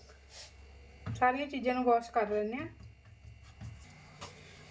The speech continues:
ਲਓ ਜੀ, ਆਪਾਂ ਨੇ ਚੌਲ ਵੀ ਧੋ ਲਏ, ਚੰਗੀ ਤਰ੍ਹਾਂ ਵਾਸ਼ ਕਰ ਲਏ, ਦਾਲ ਵੀ ਕਰ ਲਈ, ਸਾਬਤ ਮੂੰਗੀ ਦੀ ਦਾਲ ਆ ਇਹ,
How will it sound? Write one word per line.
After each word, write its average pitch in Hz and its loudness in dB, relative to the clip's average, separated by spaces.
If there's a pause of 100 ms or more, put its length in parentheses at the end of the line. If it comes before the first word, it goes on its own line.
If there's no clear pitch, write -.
(160)
ਲਓ 277 8
ਜੀ, 269 -2
ਆਪਾਂ 262 4
ਨੇ 262 0
ਚੌਲ 220 6
ਵੀ 226 -2
ਧੋ 294 8
ਲਏ, 277 2 (340)
ਚੰਗੀ 269 0
ਤਰ੍ਹਾਂ 285 4
ਵਾਸ਼ 226 2
ਕਰ 202 4
ਲਏ, 254 0 (880)
ਦਾਲ 214 6
ਵੀ 233 0
ਕਰ 240 4
ਲਈ, 269 0 (100)
ਸਾਬਤ - 2
ਮੂੰਗੀ 262 -2
ਦੀ 240 -6
ਦਾਲ 196 4
ਆ 208 2
ਇਹ, 262 -2